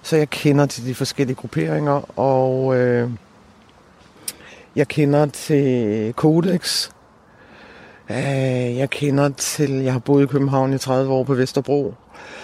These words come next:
Jeg kender til det hele, ikke? Øh, og, og der, hvor vi måske specielt er stærke, det er jo også i forhold til, øh, de, øh, borgere, vi har med anden etnisk baggrund, som nu er tredje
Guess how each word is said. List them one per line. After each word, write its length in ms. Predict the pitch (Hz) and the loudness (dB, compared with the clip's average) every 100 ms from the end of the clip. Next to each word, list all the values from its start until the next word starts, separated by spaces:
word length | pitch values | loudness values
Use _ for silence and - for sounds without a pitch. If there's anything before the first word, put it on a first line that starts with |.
| - - - | -18 -12 -4
Jeg 160 | 131 | -4
kender 400 | - 156 135 131 127 - - | -2 2 2 2 -4 -14 -10
til 160 | 139 | -2
det 80 | 139 | 0
hele, 480 | 135 127 120 135 139 | 0 0 0 0 2
ikke? 920 | 147 131 - 82 131 127 120 101 117 | 0 -2 -4 0 2 2 0 0 -2
Øh, 60 | - - | -4 -2
og, 140 | 98 95 - | -2 -2 -4
og 140 | 139 147 | -2 2
der, 120 | 143 | 2
hvor 160 | 139 127 | 2 -2
vi 160 | 135 | -2
måske 320 | 135 127 - | -4 -4 -8
specielt 380 | 139 - - - | -8 -2 -2 0
er 40 | 135 | 0
stærke, 380 | - 127 143 | 2 2 4
det 100 | 151 | 2
er 40 | 131 | 2
jo 120 | 120 | 2
også 160 | 127 - | 0 -2
i 20 | |
forhold 460 | 131 127 139 135 | 0 0 0 -2
til, 300 | 123 - 131 - - - - - - - - - - | 0 0 -2 -4 -14 -16 -16 -14 -14 -14 -16 -16 -4
øh, 1300 | - 143 131 131 123 117 117 120 117 120 117 57 - - | 0 2 4 2 2 0 0 -2 -4 -6 -6 -4 -6 -2
de, 260 | 139 123 123 | 0 2 2
øh, 760 | 117 113 110 110 107 104 - - | 0 -2 -4 -6 -8 -10 -8 -2
borgere, 300 | 120 143 147 | 2 4 2
vi 80 | 131 | 2
har 280 | 127 127 123 | 0 -2 -2
med 160 | 127 117 | 0 2
anden 180 | 127 | 2
etnisk 300 | 131 - 120 | 0 -2 -4
baggrund, 440 | 113 110 - 135 - - | 0 0 0 -2 -2 -10
som 200 | - 123 | -4 -2
nu 280 | 113 123 117 | 0 2 2
er 60 | |
tredje 360 | 110 - 113 | 2 0 -2